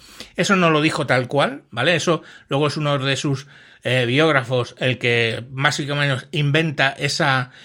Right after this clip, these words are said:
esa frase, pero sí viene de algo que sí que escribió, que dice, "Este hombre, el Becio", pues un, con alguien con quien competía, digamos, a, a nivel de discusiones, etcétera,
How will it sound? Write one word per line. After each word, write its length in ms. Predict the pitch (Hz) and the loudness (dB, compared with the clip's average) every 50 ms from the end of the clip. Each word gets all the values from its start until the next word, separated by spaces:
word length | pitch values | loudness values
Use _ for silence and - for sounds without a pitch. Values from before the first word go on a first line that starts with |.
| - - - | -20 -20 -12
esa 220 | - 139 - 151 131 | -10 -6 -4 -4 -4
frase, 280 | - 151 - - 226 | -4 -6 -4 -6 -6
pero 240 | - - - 160 - | -6 -2 0 2 2
sí 200 | - - 240 226 | 2 2 0 2
viene 500 | 208 214 226 233 220 208 196 214 - - | 2 2 2 2 2 2 0 -2 -4 -8
de 220 | - 127 135 143 147 | -8 -2 0 2 4
algo 240 | 165 175 196 196 175 | 4 4 2 0 -2
que 100 | 147 131 | -2 -6
sí 220 | - - 185 175 | -4 -4 -6 -2
que 100 | - 156 | -2 -2
escribió, 540 | 139 - - 147 139 143 170 214 - - - - - - - _ | -2 -2 -4 -2 0 0 2 0 0 -4 -10 -16 -20 -20 -14 _
que 100 | - 143 | -4 -2
dice, 380 | 135 127 143 - - - _ _ _ _ _ _ _ _ _ | -2 -2 -4 -6 -8 -12 _ _ _ _ _ _ _ _ _
"Este 360 | 180 180 - - - 180 175 | 0 0 0 0 0 2 4
hombre, 440 | 208 220 208 170 147 165 208 214 - - | 6 6 4 4 2 0 -2 -2 -4 -2
el 220 | 143 127 127 127 | -2 0 0 2
Becio", 500 | 160 180 175 - 135 139 170 220 214 - _ | 2 0 0 0 -2 -2 -2 -4 -6 -10 _
pues 180 | 110 - - | -12 -8 -6
un, 360 | 139 123 123 123 113 113 113 117 120 117 - - 156 | -4 -4 -4 -4 -6 -8 -8 -10 -10 -10 -12 -14 -10
con 180 | - 151 151 | -6 -2 0
alguien 260 | 156 160 156 156 151 139 | 0 0 0 0 -2 -2
con 180 | 147 143 135 | -2 -2 -2
quien 220 | 123 139 135 131 123 | -2 -2 -2 -2 2
competía, 800 | - 139 127 127 - 123 123 123 156 151 143 135 127 123 120 - - - - - _ | 2 0 0 2 0 -2 -2 0 0 2 2 4 2 2 0 -2 -8 -16 -20 -14 _
digamos, 320 | - 123 135 135 127 - | -4 -2 -2 -2 -2 0
a, 380 | 143 123 120 - - 120 120 127 | 0 0 0 -2 -2 -4 -2 -2
a 60 | 135 | 0
nivel 260 | 131 127 127 135 135 | 0 2 2 2 2
de 80 | 127 127 | 2 0
discusiones, 540 | 127 123 123 - - 131 147 151 151 147 156 | 0 -2 -2 -4 -6 -4 -4 -4 -2 -2 -2
etcétera, 440 | 160 151 165 160 151 165 170 175 | -2 -2 -4 -4 -4 -6 -6 -6